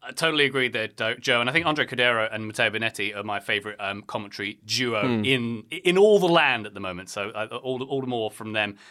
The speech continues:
Speaker 1: and a very good job from C B S. Uh, quick look around the rest of Europe before we take a break. Uh, let's go to La Liga. Real Madrid drew their final game of the season, nil nil, with Copa del,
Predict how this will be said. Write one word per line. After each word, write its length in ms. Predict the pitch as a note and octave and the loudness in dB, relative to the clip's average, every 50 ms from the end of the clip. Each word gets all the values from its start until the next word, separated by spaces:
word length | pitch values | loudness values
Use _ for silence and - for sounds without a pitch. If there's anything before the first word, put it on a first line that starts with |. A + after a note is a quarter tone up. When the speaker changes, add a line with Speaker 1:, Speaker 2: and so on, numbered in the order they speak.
| - - | -14 -4
Speaker 1:
and 220 | G#2+ G#2+ A2 G#2+ | -2 -2 0 0
a 80 | A2 G#2+ | -4 -2
very 220 | G#2+ B2+ A#2 A2+ | 0 0 0 0
good 120 | G#2 G#2 - | -2 -4 -2
job 180 | A#2 G#2+ G#2 | -2 -2 -2
from 140 | - G#2+ G2+ | -4 -10 -10
C 200 | - - A2+ G#2+ | -6 -4 -4 -4
B 180 | G#2 A2+ A2 G#2+ | -2 0 2 2
S. 160 | G#2+ - - - - - - - - - | 2 0 -4 -14 -16 -16 -16 -12 0 4
Uh, 140 | D#3 E3 | 4 4
quick 220 | E3 - C4+ C4+ B3 | 4 2 -2 -2 -2
look 160 | A#3 - A3+ | -2 0 4
around 160 | A3+ G#3+ G#3 | 4 4 4
the 60 | G3+ | 4
rest 180 | F#3+ F#3 F3+ F#3+ | 2 2 2 0
of 100 | F3 E3+ | -6 0
Europe 280 | F3 G3 F#3 F3 E3+ - | 4 4 4 4 2 -4
before 260 | D3 - G3 F#3 E3 | -6 0 2 2 4
we 100 | D#3+ D3+ | 4 2
take 240 | D3+ F3+ E3 D#3 - | 4 2 2 2 2
a 60 | C#3 | -4
break. 420 | C3+ C#3 F3+ F3+ E3+ D#3 - - | -2 2 4 4 4 4 2 2
Uh, 100 | D#3 D#3 | 2 4
let's 140 | E3 F#3+ F#3+ | 4 4 4
go 160 | - G#3 F#3+ | 4 2 4
to 100 | F#3 F#3+ | 4 4
La 120 | F3 E3+ D#3 | 4 4 6
Liga. 420 | D#3 E3+ F3+ F3+ D3+ F3+ D3 C#3 | 6 6 6 6 4 4 2 4
Real 140 | D3+ F3+ F#3 | 6 4 4
Madrid 340 | E3+ C#3 C#3 E3+ G3 F#3 E3 | 4 2 0 4 2 4 4
drew 160 | - E3 D#3+ | 4 0 4
their 140 | D3 C#3+ C#3 | 4 4 4
final 280 | E3 D3+ D3+ D3 C#3+ | 4 4 4 4 2
game 220 | C#3 D#3 C#3+ C#3+ C#3+ | 2 4 4 4 4
of 60 | C3+ | 2
the 40 | C3+ | 0
season, 520 | C3+ - C#3+ C#3 C3+ C3 C#3 C3+ C3+ C3+ | 0 0 0 2 2 2 2 0 -2 -2
nil 300 | A#2+ B2+ D#3 E3+ F3+ E3+ | 0 2 4 4 4 4
nil, 280 | E3 E3+ E3+ E3 D#3+ D#3+ | 6 6 6 6 6 4
with 220 | C#3 C3+ B2+ B2 | 2 0 0 0
Copa 240 | - - D#3 C3+ C#3 | 0 -4 -2 -2 2
del, 300 | C3+ C#3 C3+ C#3 D#3 D3+ | 4 4 4 4 2 -4